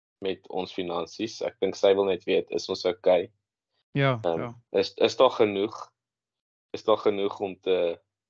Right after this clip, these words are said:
Speaker 1: te doen wat ons wil doen?
Speaker 2: Maar, maar kom ons stop
Speaker 1: Ehm,
Speaker 2: geraan, hè. So as jy, as
Speaker 1: Ja.
Speaker 2: jy sê wat julle, wat julle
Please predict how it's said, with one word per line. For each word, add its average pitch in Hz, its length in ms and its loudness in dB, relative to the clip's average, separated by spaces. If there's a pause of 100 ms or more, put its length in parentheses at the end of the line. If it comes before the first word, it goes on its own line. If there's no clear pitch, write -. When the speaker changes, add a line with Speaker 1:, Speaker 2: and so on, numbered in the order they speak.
(840)
Speaker 1:
te - 100 4
doen 95 200 -2
wat 95 200 0
ons 92 180 -4
wil 92 220 2
doen? 98 280 -4 (1200)
Speaker 2:
Maar, 165 220 4
maar 185 120 4
kom 220 120 0
ons 226 100 4
stop 208 200 2
Speaker 1:
Ehm, 196 80 -2
Speaker 2:
geraan, 185 240 2
hè. 131 120 0
So 151 140 -4
as 156 220 -2
jy, 175 180 2
as 151 140 -4
Speaker 1:
Ja. 131 160 8
Speaker 2:
jy 151 100 0
sê 151 480 -2
wat 139 160 -8
julle, 147 320 0
wat 135 140 -2
julle 139 180 0